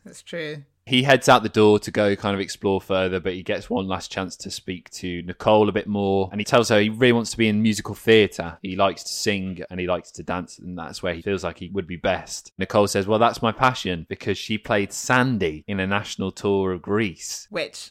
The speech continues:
Speaker 1: oh my God, my inner ten-year-old was like, <gasps> "The dream."
Speaker 2: The dream quickly turns into a nightmare because <laughs> poor Sandy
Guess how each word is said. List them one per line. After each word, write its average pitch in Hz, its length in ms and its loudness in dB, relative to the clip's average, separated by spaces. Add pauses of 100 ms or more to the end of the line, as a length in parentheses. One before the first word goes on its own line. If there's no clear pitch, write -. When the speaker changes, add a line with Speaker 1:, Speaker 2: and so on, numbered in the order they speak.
Speaker 1:
oh 196 180 -4
my 143 120 -8
God, 147 320 -6
my 160 200 -2
inner 175 460 -2
ten-year-old 151 680 -4
was 165 120 -14
like, 147 200 -8
<gasps> 208 1600 -8
"The 202 120 -2
dream." 185 500 -4 (220)
Speaker 2:
The 120 120 2
dream 127 640 2
quickly - 440 2
turns 117 380 2
into 110 300 -2
a 98 40 2
nightmare 95 640 -2 (160)
because 107 500 -4 (360)
<laughs> - 360 -20
poor 160 260 6
Sandy 117 720 4